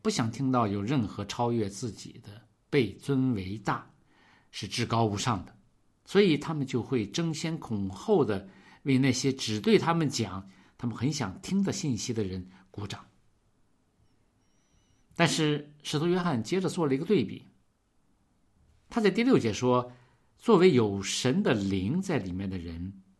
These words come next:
我们是属神的，认识神的就听从我们。”我们是从神来的。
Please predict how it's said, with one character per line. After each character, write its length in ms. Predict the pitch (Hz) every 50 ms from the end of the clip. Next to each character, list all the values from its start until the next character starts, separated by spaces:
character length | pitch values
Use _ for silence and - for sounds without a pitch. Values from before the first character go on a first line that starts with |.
| _ _ _ _ _ _ -
我 160 | 131 127 123
们 420 | 123 131 135 139 139 135 139 143 - - -
是 300 | - - - - 127 107
属 240 | 92 - - 101 90
神 340 | - - 101 90 82 87 98
的， 160 | 101 - - _ _ _ _ _ _ _ _ _ -
认 260 | - 160 160 143 117
识 240 | - - - 98 92
神 460 | 90 - - - - 110 101 117 139
的 240 | 143 110 - - - _ _ _ _ _ -
就 360 | - 143 135 113 98 90 - - - _ _ _ _
听 240 | - - 190 196 202
从 280 | 214 - - 98 87 87
我 80 | 92 -
们。” 20 | - - - _ _ _ _ _ _ _ _ _ _ _ _ _ _ _ _ _ _ _ _ _ _ _ _ _ _ _ _ _ _ _ _ _ _ _ _ _ _ _ _ _ _ -
我 120 | - 156
们 400 | 175 196 202 202 202 196 - - -
是 160 | - - -
从 200 | 120 123 127 156
神 240 | - - 113 110 139
来 240 | 143 107 95 - -
的。 80 | -